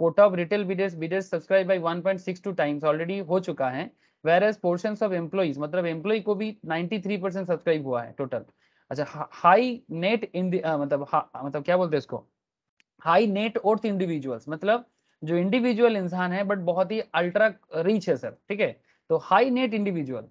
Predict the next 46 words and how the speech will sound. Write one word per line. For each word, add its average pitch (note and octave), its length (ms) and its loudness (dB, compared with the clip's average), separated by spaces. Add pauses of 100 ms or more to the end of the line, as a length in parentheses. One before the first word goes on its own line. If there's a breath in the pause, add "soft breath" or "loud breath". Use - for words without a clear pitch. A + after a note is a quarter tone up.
नेट F3+ 200 -2
वर्थ F#3+ 180 2
इंडिविजुअल, C#3+ 440 -4
मतलब E3 240 -4
जो A3+ 80 4
सुपर A3+ 340 2
रिच A#3 200 0 (200)
लोग E3 300 0
होते C3 240 -4
हैं, A2+ 120 -12 (800)
वो E3+ 100 2
लोग G#3 180 2
भी G#3+ 100 0
एटी G#3 240 -2
एट G#3 100 -6
परसेंट G3 280 -4
बीट F3+ 220 -2
किया C3+ 220 -4
है। A2+ 180 -14 (380)
और E3+ 140 6
इंस्टीट्यूशनल A#3 640 0
इन्वेस्टर F3 420 -2
like E3+ 200 -2
एलआईसी, E3+ 600 -2
म्यूचुअल E3+ 320 -2
फंड E3 220 -4
कंपनीज, D#3+ 520 -4 (300)
ये F#3 140 2
भी G3+ 100 0
दो F#3 160 2
परसेंट E3+ 320 0
सब्सक्राइब D#3 400 -2
कर D3 160 -2
चुका A#2 260 -10
है। A2+ 140 -16
तो D3+ 140 -6
इसका E3+ 220 -4
मतलब E3+ 320 2
मार्केट D3+ 380 -4
में F3+ 120 -6
हिट D#3+ 200 -6
होने D3+ 160 -4
वाला D3 220 0
है E3+ 80 0
सर C#3 120 -6
स्टॉक, A2+ 300 -10